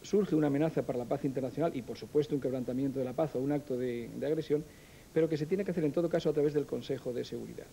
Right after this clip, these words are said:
Por supuesto, aquellos que han evitado el Consejo de Seguridad nos dicen que, claro, allí el veto de Rusia hubiera impedido seguir adelante, pero eso fue sabio durante cincuenta años y podría seguir siéndolo durante algunos más, ¿no? Entonces, claro,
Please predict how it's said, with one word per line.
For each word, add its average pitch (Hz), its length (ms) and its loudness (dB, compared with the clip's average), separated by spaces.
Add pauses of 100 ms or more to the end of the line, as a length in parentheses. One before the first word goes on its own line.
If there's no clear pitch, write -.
(460)
Por 165 120 4
supuesto, 180 440 4
aquellos 147 400 4
que 151 80 2
han 143 60 4
evitado 143 300 4
el 131 60 2
Consejo 131 400 -2
de 135 60 0
Seguridad 147 340 4
nos 135 160 -2
dicen 147 380 2 (260)
que, 123 100 -4
claro, 147 260 2 (120)
allí 123 240 0
el 139 80 2
veto 143 300 4
de 139 80 4
Rusia 143 440 2 (360)
hubiera 143 320 6
impedido 139 380 2
seguir 139 380 0 (200)
adelante, 143 500 0 (440)
pero 165 140 6
eso 202 160 4
fue 165 160 4
sabio 165 320 4
durante 135 300 2
cincuenta 135 520 2
años 151 300 2 (340)
y 147 120 4
podría 143 340 4
seguir 147 240 2
siéndolo 147 300 4
durante 127 360 0
algunos 127 340 -2
más, 117 320 -2
¿no? 135 140 -4 (760)
Entonces, 208 300 4
claro, 190 240 4